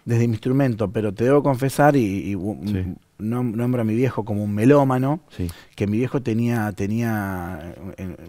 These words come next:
Speaker 1: varios discos de Astor. Era ma-, mi viejo siempre fue, es un fan principalmente del jazz y del, y del, y del rock británico, ¿no?
Speaker 2: Ah.
Speaker 1: Pero tenía los discos de Astor y él siempre me decía, "Mirá lo que dice el disco". Y yo me, me quedó grabado, que yo creo que recién lo dije.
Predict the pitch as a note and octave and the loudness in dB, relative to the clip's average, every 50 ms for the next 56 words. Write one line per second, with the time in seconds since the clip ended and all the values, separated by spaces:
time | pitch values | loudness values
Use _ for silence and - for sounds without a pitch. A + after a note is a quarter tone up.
0 | F2+ B1 C2+ G2+ A2+ B2+ B2+ B2 A2 A2+ A#2 - - A#2+ A2+ A#2+ B2 A#2+ - - | -18 -14 -8 -2 0 2 2 2 2 2 0 -2 -2 -4 -2 0 -2 -2 -2 -2
1 | - C3+ D3 F3 - - - - _ C3 D3 E3 D3 C#3 B2+ C#3 C#3 C#3+ C3 C3+ | 0 0 0 -2 -4 -10 -20 -8 _ 2 4 4 4 2 2 2 0 0 2 4
2 | C#3 D#3 E3+ E3 E3+ C#3+ D#3 D3+ D#3 C3+ A#2 B2 B2 A2+ A2 G#2 - - - B2 | 4 4 4 4 2 -2 0 0 0 -2 -2 -4 -6 -8 -8 -8 -10 -4 2 6
3 | D3 C#3+ A#2 G2+ G2 - B2+ A2+ A2 C#3 D3+ D3 B2 A#2+ A#2 B2+ C#3 D3+ F3 F#3 | 6 8 6 6 2 -2 -2 2 4 6 6 6 4 2 0 0 0 2 2 4
4 | E3+ E3 C#3+ C3+ A#2 - D#3+ E3 E3+ E3 D#3 D3 C3 B2 A2+ D#2+ G#2+ A2 A2 A2 | 4 6 6 6 6 6 6 6 8 6 6 4 2 2 2 0 0 -2 0 0
5 | G#2 G#2 G#2 - - - - - A2+ A2 G#2+ G2+ G2+ G2+ G2 F#2+ F#2 F2+ F#2+ G#2 | -2 -2 -4 -6 -10 -14 -4 0 0 2 2 2 2 0 0 -2 -2 -4 -6 -8
6 | G#2+ A2+ C#3 D3 B2+ A2+ A#2 B2 B2+ A#2 B2 - E3+ D#3 C3+ C3 A#2 A2 G#2+ G#2 | -2 2 2 2 4 4 4 4 2 2 4 4 4 6 6 4 2 0 -2 -4
7 | - G#2+ A2 B2+ D3+ F#3 - - - - - - - - A2+ A2 A2 A2 A2+ - | -4 -4 -2 0 2 2 0 0 -4 -12 -18 -12 -8 -6 -4 -4 -4 -6 -8 -14
8 | - - - - _ - A#2+ A#2 A2+ C#3 D3+ D#3+ D3 C#3 D3 C#3+ - - C#3 C3+ | -18 -20 -20 -8 _ 0 0 2 2 2 2 4 4 4 2 2 2 2 2 4
9 | C#3+ D#3 F3 - - E3+ D#3+ D3+ C#3 D3 D3+ D#3+ D#3+ C#3+ E3+ E3 D#3 D3+ C#3+ C#3 | 4 2 0 0 0 0 0 2 4 4 6 6 6 4 2 2 4 2 2 2
10 | C3 A#2 - C#3+ C#3+ B2+ B2 C3+ D3 G3 A3 G#3+ F#3+ C#3+ D#3 D#3+ D3 D#3+ C#3+ C3 | 2 2 4 4 4 6 6 6 8 8 8 6 6 6 4 4 6 6 6 6
11 | A#2+ A#2+ G#2 - - G#2 G2 D#2+ G2 G2 - C#3+ D3+ C#3 B2+ A2+ A2 A#2+ A2 A2+ | 6 4 0 0 -2 -4 -2 -2 -2 0 0 2 2 2 2 2 2 0 0 0
12 | C#3 C#3 C#3+ C#3+ D#3 E3+ D#3 C3 A#2 G2 G#2+ A2 G#2+ - - - - - D#3+ E3 | 0 2 4 6 6 6 6 6 4 2 0 -2 -2 -4 -8 -8 -4 0 2 4
13 | E3 D3+ D3 C#3 C3+ C#3+ D3+ D3 C3 A#2 G#2+ - G#2+ | 4 6 6 4 4 4 4 4 4 4 2 0 -4